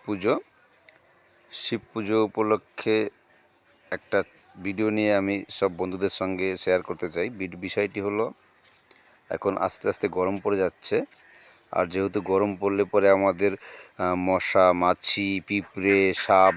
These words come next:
বিচ্ছু, বিভিন্ন পোকামাকড়ের সম্ভাবনা থাকবে আমাদের বাড়ির আশেপাশে আসার জন্য বা, বা অনেক, অনেক সময় ঘরের ভিতরে ঢুকে যায়। তো সেই কারণে আমরা যদি আমাদের প্রত্যেকে, প্রত্যেকের বাড়ির চারপাশ থেকে পরিষ্কার পরিচ্ছন্ন রাখি,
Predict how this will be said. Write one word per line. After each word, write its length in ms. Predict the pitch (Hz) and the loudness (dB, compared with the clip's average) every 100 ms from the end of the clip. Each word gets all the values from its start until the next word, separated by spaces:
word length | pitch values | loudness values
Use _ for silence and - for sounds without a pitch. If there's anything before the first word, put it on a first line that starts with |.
| 85 | 0
বিচ্ছু, 580 | 98 - - - 110 101 | -6 -8 -10 -4 -2 -2
বিভিন্ন 400 | 101 104 104 101 | -2 -2 -2 -2
পোকামাকড়ের 680 | 104 101 98 98 107 104 | 0 2 2 2 2 2
সম্ভাবনা 460 | 98 101 98 95 98 | 2 0 0 0 0
থাকবে 360 | - 95 87 98 | 0 -2 0 0
আমাদের 260 | 95 92 92 | 0 0 -2
বাড়ির 240 | 92 95 - - | -2 -4 -8 -2
আশেপাশে 460 | 95 98 92 90 101 - - - - - - | -2 0 -2 -2 -4 -6 -20 -20 -20 -20 -14
আসার 460 | - 71 95 113 90 | -4 -2 2 2 2
জন্য 240 | 101 104 | 0 0
বা, 300 | 95 101 120 - - _ _ _ - | 4 4 4 0 -20 _ _ _ -10
বা 120 | 104 101 92 | 0 2 2
অনেক, 180 | 107 110 - | 2 0 0
অনেক 180 | 120 104 | -2 -2
সময় 240 | 113 113 | 2 2
ঘরের 240 | 95 101 107 | 4 2 2
ভিতরে 220 | 95 110 | 4 2
ঢুকে 260 | 95 101 | 4 0
যায়। 200 | 95 104 302 - - - - - - - - - - - | 4 2 2 -12 -16 -16 -14 -12 -12 -8 -8 -8 -10 -6
তো 80 | 98 | -2
সেই 220 | 107 107 | 2 4
কারণে 480 | 113 117 117 123 127 - | 6 6 6 2 0 -2
আমরা 240 | 104 113 | 2 2
যদি 200 | 110 107 | 4 4
আমাদের 340 | 110 110 107 113 - | 6 4 4 2 2
প্রত্যেকে, 580 | 117 - - - 113 117 | -4 -4 -12 -4 0 0
প্রত্যেকের 560 | - 101 _ - 107 | -2 -10 _ -2 2
বাড়ির 280 | 107 104 110 | 4 6 4
চারপাশ 460 | - 104 101 123 - - | 4 4 6 2 2 -4
থেকে 160 | 107 | -4
পরিষ্কার 420 | 98 104 - 120 | -2 -4 0 0
পরিচ্ছন্ন 440 | 104 107 - 107 104 | 2 0 0 0 2
রাখি, 340 | 95 - 139 | 2 2 -4